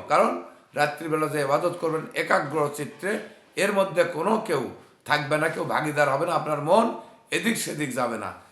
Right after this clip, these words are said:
তাই নিভৃতে এবং নিভৃতে আপনার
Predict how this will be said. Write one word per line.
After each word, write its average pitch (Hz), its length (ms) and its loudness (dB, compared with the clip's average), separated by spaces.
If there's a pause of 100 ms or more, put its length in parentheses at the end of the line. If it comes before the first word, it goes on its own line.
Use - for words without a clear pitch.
(120)
তাই 160 320 6
নিভৃতে 170 840 -2 (240)
এবং 147 340 0
নিভৃতে 165 720 -4 (220)
আপনার 151 340 2